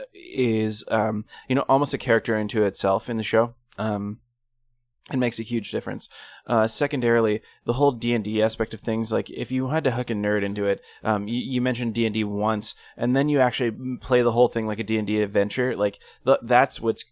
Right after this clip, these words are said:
uh, crazy awesome to me. The whole, the whole show plays like a D and D adventure.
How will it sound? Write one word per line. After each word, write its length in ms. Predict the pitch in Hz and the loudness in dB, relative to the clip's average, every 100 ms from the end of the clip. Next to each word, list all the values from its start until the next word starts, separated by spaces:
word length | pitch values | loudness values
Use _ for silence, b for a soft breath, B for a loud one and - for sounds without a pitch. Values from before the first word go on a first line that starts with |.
| - | -2
uh, 120 | 127 | -2
crazy 400 | 123 - 123 113 | -2 -4 -2 0
awesome 280 | 107 107 107 | 2 2 0
to 60 | 104 | -4
me. 100 | 98 | -6
The 140 | 92 | -8
whole, 420 | 110 135 139 117 - 117 - | -4 2 2 2 -4 -16 -12
the 120 | 113 | -8
whole 160 | 120 143 | -2 -2
show 280 | - 127 113 | -2 0 0
plays 260 | - 104 107 | 0 -4 -4
like 100 | 101 | -6
a 40 | |
D 120 | 107 | -6
and 120 | 113 110 | -4 -4
D 100 | 107 | -6
adventure. 480 | 101 98 - 113 | -4 -6 -4 -4